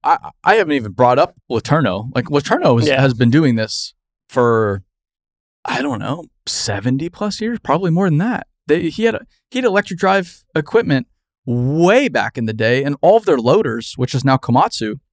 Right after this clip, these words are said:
Speaker 1: they're all still essentially the same design that's worked for decades and decades and decades very well. Very well. Biggest loaders in the world, electric drive.
Speaker 2: And it's, it's had the chance to be cool.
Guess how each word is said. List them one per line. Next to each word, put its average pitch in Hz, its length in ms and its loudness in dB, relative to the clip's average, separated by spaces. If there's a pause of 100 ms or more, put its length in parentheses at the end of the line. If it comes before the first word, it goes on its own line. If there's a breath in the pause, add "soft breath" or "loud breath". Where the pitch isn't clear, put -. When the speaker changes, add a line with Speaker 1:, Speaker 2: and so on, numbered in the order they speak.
(600)
Speaker 1:
they're 226 160 4
all 175 200 2
still 175 460 -2 (560)
essentially 170 680 0
the 123 120 -2
same 170 280 -2
design 123 580 -2 (380)
that's 139 220 2
worked 151 240 2
for - 200 -8
decades 160 480 0
and 139 80 0
decades 135 300 0
and 120 100 -2
decades 107 420 -4 (500)
very 107 640 0
well. 104 320 -4 (520)
Very 123 240 0
well. 117 280 -4
Biggest 175 240 2
loaders 190 300 2
in 180 60 0
the 165 60 -2
world, 165 340 0 (220)
electric - 300 -2
drive. - 340 -2
Speaker 2:
And 190 180 2
it's, 180 360 -6
it's 170 180 -8
had 156 180 0
the 143 60 -4
chance 139 320 -6
to 143 100 -8
be 135 120 -6
cool. 151 320 -8